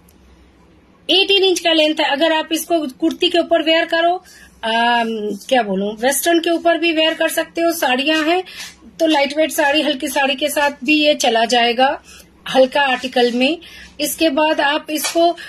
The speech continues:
अ, western के साथ और, अ, pair up करना चाहते हो, टी शर्ट्स के साथ करना चाहते हो, किसी के साथ भी कर सकते हो।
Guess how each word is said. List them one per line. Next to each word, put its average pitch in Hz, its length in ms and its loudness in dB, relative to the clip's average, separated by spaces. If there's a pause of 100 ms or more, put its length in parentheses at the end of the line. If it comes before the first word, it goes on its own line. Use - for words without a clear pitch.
(160)
अ, 240 320 4
western 294 460 0
के 339 100 0
साथ 320 280 0
और, 285 580 2
अ, 247 120 4 (100)
pair 285 140 2
up 302 140 -2
करना 302 220 0
चाहते 294 260 -2
हो, 285 60 -6
टी 320 100 0
शर्ट्स 339 320 -2
के 330 80 -4
साथ 302 380 -4
करना 294 380 -2
चाहते 302 260 -2
हो, 320 40 -8
किसी 339 280 -2
के 330 160 0
साथ 269 220 2
भी 220 140 -4
कर 226 140 0
सकते 208 260 -8
हो। 196 80 -8